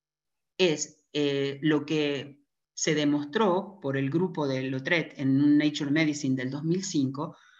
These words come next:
fue que la unión de la angiotensina dos a su receptor promueve la translocación del adam diecisiete, de esta enzima que la vitamina D vamos a ver que inhibe, para que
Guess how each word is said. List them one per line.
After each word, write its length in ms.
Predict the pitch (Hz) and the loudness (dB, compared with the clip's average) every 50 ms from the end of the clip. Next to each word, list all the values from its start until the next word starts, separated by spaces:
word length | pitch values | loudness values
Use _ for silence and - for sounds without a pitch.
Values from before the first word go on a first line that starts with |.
| - _ _ | -20 _ _
fue 520 | - - 247 233 190 131 127 135 - - _ _ _ _ _ _ - | -8 -2 0 2 2 2 0 -6 -12 -18 _ _ _ _ _ _ 0
que 80 | 185 165 | 2 4
la 140 | 165 160 160 | 4 4 4
unión 420 | 165 175 202 240 294 285 196 151 | 4 4 4 4 4 2 2 0
de 100 | 139 131 | -2 -2
la 120 | 135 135 143 | -2 -2 -4
angiotensina 800 | 151 147 - 151 - - 147 147 147 - - 220 233 220 196 180 | -4 -4 -6 -6 -6 -4 -4 -4 -4 -2 -4 -2 0 0 0 0
dos 400 | 165 135 127 127 - - - _ _ _ _ - | 0 -2 -2 -4 -8 -14 -18 _ _ _ _ -12
a 100 | - 151 | -10 -10
su 180 | - - 160 147 | -8 -6 -6 -4
receptor 1000 | 151 143 135 - - 139 135 135 - 214 202 170 156 175 220 226 - - - _ _ _ _ _ _ _ _ _ _ _ _ _ _ _ _ _ _ _ _ _ - _ _ | -4 -4 -4 -4 -6 -6 -8 -6 -2 0 0 2 2 0 -4 -6 -8 -14 -20 _ _ _ _ _ _ _ _ _ _ _ _ _ _ _ _ _ _ _ _ _ -20 _ _
promueve 460 | - - 202 214 233 254 247 180 147 | 0 2 4 4 4 4 4 4 2
la 160 | 139 139 127 135 | 2 2 0 -2
translocación 960 | 139 143 139 139 135 131 135 135 131 - - 160 175 160 131 123 - - | -2 -2 -2 -2 -2 -2 -2 -4 -4 -2 -2 0 2 2 0 -2 -4 -6
del 220 | 127 127 127 135 160 | -4 -4 -2 0 2
adam 280 | 175 196 208 202 185 | 2 2 2 0 0
diecisiete, 760 | 165 160 151 - 151 143 - - 151 135 123 117 - 139 147 147 | -2 -4 -4 -4 -6 -8 -6 -6 -6 -6 -6 -8 -8 -8 -8 -8
de 60 | 131 | -8
esta 180 | 131 - - 135 | -10 -10 -8 -8
enzima 480 | 131 131 - - 160 139 131 123 120 | -6 -6 -4 -2 -2 -2 -2 -2 -6
que 80 | - 113 | -8 -8
la 100 | 117 117 | -6 -6
vitamina 480 | 117 117 117 120 120 127 139 147 143 135 | -6 -8 -10 -10 -6 -4 -2 -2 -2 -2
D 140 | 139 135 | -2 -2
vamos 280 | 135 135 135 143 135 131 | -2 -2 -4 -4 -6 -6
a 40 | 123 | -8
ver 240 | 131 135 139 139 - - _ _ _ _ - | -8 -8 -8 -10 -12 -18 _ _ _ _ -6
que 100 | - 139 | -2 0
inhibe, 640 | 135 139 170 202 196 147 131 139 170 190 - - _ _ _ _ _ _ _ _ _ _ _ _ _ _ _ _ _ _ _ _ _ _ _ _ _ _ _ _ | 2 2 2 2 2 0 0 -2 -4 -6 -8 -14 _ _ _ _ _ _ _ _ _ _ _ _ _ _ _ _ _ _ _ _ _ _ _ _ _ _ _ _
para 380 | - 254 254 226 208 208 208 - | 4 6 6 6 6 4 4 2
que 460 | 185 175 165 175 214 - - - | 2 2 2 2 -2 -6 -10 -20